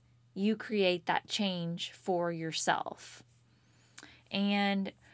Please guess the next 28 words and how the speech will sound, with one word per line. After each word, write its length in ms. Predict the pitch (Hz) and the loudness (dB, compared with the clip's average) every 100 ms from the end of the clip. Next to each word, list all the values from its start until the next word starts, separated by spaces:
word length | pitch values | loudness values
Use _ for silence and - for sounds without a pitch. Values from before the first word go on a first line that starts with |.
| - | -12
when 120 | 220 208 | -2 2
we're 140 | 214 | 2
thinking 400 | 233 247 294 285 | 0 0 0 2
about 360 | 220 190 190 - | 4 6 6 2
being 280 | 202 190 | -2 0
so 260 | 190 208 196 | 0 2 2
unhappy 640 | 196 208 208 170 175 175 | 0 0 -2 -2 -4 -4
and 100 | 185 | -4
we're 80 | 190 | -4
thinking 380 | 185 220 226 226 | -4 -4 -2 -2
about 400 | 220 196 185 - | 2 4 4 2
how 380 | - 208 208 247 | -2 -2 0 0
can 200 | 294 277 | 0 2
we 200 | 240 214 | 2 0
create 640 | - 220 196 185 190 - - - | -4 -2 0 0 0 -4 -4 4
a 340 | 185 185 185 | 4 4 0
happier 640 | - 175 170 180 175 170 165 | -2 -4 -2 -2 0 0 -2
life? 720 | 165 156 - - - - - _ _ _ _ _ _ _ - - | -2 -2 -2 -6 -12 -16 -18 _ _ _ _ _ _ _ -12 -2
And, 440 | 202 208 208 202 196 - - - - - | 4 6 6 4 0 -12 -20 -20 -20 -10
you 120 | - 226 | 4 8
know, 220 | 220 214 | 8 6
for 140 | 226 | 2
some 200 | 220 233 | 4 4
people, 360 | 262 247 254 254 | 2 2 4 4
it 220 | 208 - | 2 2
means, 760 | 202 196 196 190 190 196 - - _ _ - _ _ _ - | 2 2 2 0 -2 -4 -6 -8 _ _ -20 _ _ _ 0
um, 360 | 190 185 180 - | 4 4 4 0
making 840 | 190 190 196 208 196 190 185 185 | 2 2 2 0 0 -2 -4 -8